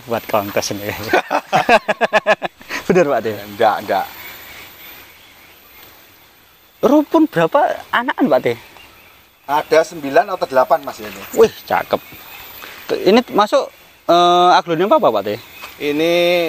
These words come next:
Speaker 2: eh, aglonema Big Papa.
Speaker 1: Big Papa, Pak Teh, ya?
Speaker 2: Iya,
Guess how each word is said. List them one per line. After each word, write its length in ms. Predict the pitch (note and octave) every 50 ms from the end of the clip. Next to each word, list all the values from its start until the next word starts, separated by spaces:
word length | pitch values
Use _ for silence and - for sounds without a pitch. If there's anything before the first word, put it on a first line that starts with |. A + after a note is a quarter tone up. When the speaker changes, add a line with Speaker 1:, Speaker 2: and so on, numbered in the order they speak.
| - - - - - - - - - - - - - - - - - -
Speaker 2:
eh, 720 | - A#2 A2+ A#2 A#2+ A#2+ A#2+ A#2 A#2+ A#2 A#2 A#2 A#2 A#2+ A#2 F#2 D#2 A2+ B2 B2
aglonema 1160 | B2 A#2+ - - B2 B2 B2 B2 A#2+ A#2+ A#2+ B2 A#2+ B2 B2 C3 C3+ C#3 C#3 C#3 C#3 C#3+ C3+ C3 B2+ - -
Big 180 | - B2+ - -
Papa. 440 | - B2+ A#2+ A#2+ - C3 C3 A#2+ A#2 - - - - - - - -
Speaker 1:
Big 140 | - C3 A#2+
Papa, 240 | - D3+ D3+ - F3+
Pak 120 | D#3 A#2 -
Teh, 120 | B2+ A2+
ya? 100 | A2 G#2+
Speaker 2:
Iya, 140 | G#2 G2 F#2